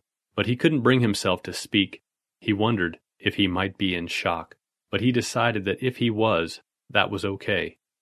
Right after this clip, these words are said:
Fine and dandy, as a matter of fact. He didn't think he was ready to know what the Shadowmen were yet, and what's more,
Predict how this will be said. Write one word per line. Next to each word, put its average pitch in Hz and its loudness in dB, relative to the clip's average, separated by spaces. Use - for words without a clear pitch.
Fine 127 4
and 117 2
dandy, 120 4
as 82 -2
a 87 -6
matter 82 -4
of 80 -8
fact. 90 -4
He 117 -2
didn't 113 2
think 110 2
he - 0
was 95 0
ready 98 2
to - -6
know 98 2
what 92 0
the 92 -8
Shadowmen 90 0
were 87 0
yet, 85 -2
and 104 -2
what's 101 0
more, 95 2